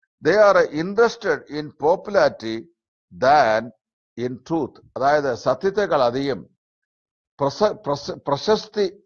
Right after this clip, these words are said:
അവർ ആഗ്രഹിക്കുന്ന ആളുകളാണ്. അവരുടെ ഏറ്റവും പ്രധാനപ്പെട്ട ആഗ്രഹം എന്ന് പറയുന്നത് പത്ത് പേര് അവരെ അറിയണം. അതാണ്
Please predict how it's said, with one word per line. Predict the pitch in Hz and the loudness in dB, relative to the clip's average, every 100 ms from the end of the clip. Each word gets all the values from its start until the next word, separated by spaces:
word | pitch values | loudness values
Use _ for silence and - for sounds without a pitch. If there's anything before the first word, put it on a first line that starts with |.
| - | 0
അവർ | 127 135 | 4 4
ആഗ്രഹിക്കുന്ന | 131 131 139 131 123 120 - | 2 2 0 0 2 0 2
ആളുകളാണ്. | 107 113 98 65 - _ _ _ _ _ _ _ - | 0 0 -4 -8 -12 _ _ _ _ _ _ _ -2
അവരുടെ | - - 240 254 | 0 2 2 4
ഏറ്റവും | 220 190 208 233 214 | 4 4 4 0 0
പ്രധാനപ്പെട്ട | 165 165 - 208 196 - 170 143 | -6 -6 -2 -2 -2 -2 0 0
ആഗ്രഹം | 127 151 165 | 0 0 0
എന്ന് | 127 120 | -2 -6
പറയുന്നത് | 110 101 98 120 _ _ - | -8 -6 -8 -8 _ _ 0
പത്ത് | 147 - 202 | 0 2 0
പേര് | 156 139 147 - | 0 0 -4 -4
അവരെ | 113 117 123 | -4 0 0
അറിയണം. | 110 113 127 95 - _ _ _ _ _ _ _ _ - | 0 -2 -6 -8 -14 _ _ _ _ _ _ _ _ -2
അതാണ് | 147 165 156 135 | 4 4 4 2